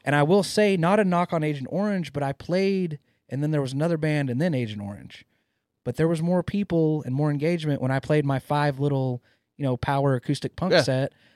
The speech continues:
Speaker 1: than there were for Agent Orange. 'Cause
Speaker 2: Yeah.
Speaker 1: by that time, they were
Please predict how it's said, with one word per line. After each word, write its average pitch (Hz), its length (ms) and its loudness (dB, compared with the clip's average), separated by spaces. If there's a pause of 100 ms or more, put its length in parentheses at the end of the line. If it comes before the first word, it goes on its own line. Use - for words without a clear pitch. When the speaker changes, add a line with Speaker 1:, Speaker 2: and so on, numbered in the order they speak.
Speaker 1:
than 127 140 -6
there 139 80 0
were 156 140 4
for 160 120 0
Agent 160 240 0
Orange. 160 460 -2
'Cause 160 140 2
Speaker 2:
Yeah. 110 40 -4
Speaker 1:
by 131 140 0
that 147 180 0
time, 165 260 -2
they 143 120 2
were 123 360 -2